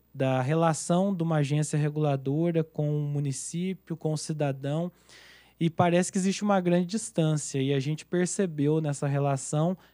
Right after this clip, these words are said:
que a proximidade é muito grande, que a possibilidade, é, de transformação na realidade, na vida do cidadão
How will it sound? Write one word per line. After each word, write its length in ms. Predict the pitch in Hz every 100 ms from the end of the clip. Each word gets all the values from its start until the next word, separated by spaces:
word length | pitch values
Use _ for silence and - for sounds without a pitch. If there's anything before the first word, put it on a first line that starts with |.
| -
que 60 |
a 40 | 151
proximidade 800 | 165 156 170 156 139 139 151 165
é 20 |
muito 320 | 151 170 165
grande, 420 | 139 131 151 160
que 80 | -
a 40 |
possibilidade, 1160 | 147 180 165 185 165 160 139 175 165 170 131 123 - - - _
é, 320 | 143 139 135 131
de 160 | 160
transformação 1040 | - 190 180 - 175 175 160 - 180 196 214
na 100 | 175
realidade, 720 | 165 165 165 151 147 147 147
na 140 | 151
vida 260 | 143 151 151
do 80 | 143
cidadão 640 | - 156 147 139 143 185